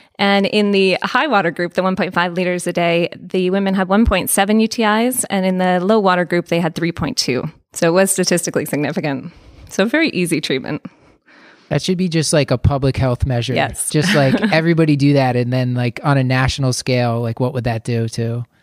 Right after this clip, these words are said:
Speaker 1: Kidney stones and
Speaker 2: Yeah.
Speaker 1: U T Is and,
Speaker 2: Mm-hmm.
Speaker 1: mm-hmm. Um, another one that they highlighted was, um, looking at imaging around breast pain.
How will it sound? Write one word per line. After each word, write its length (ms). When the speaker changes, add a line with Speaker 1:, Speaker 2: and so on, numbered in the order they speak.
Speaker 1:
Kidney 220
stones 540
and 160
Speaker 2:
Yeah. 60
Speaker 1:
U 40
T 120
Is 380
and, 260
Speaker 2:
Mm-hmm. 260
Speaker 1:
mm-hmm. 1300
Um, 540
another 480
one 140
that 100
they 120
highlighted 520
was, 360
um, 540
looking 320
at 80
imaging 400
around 300
breast 420
pain. 420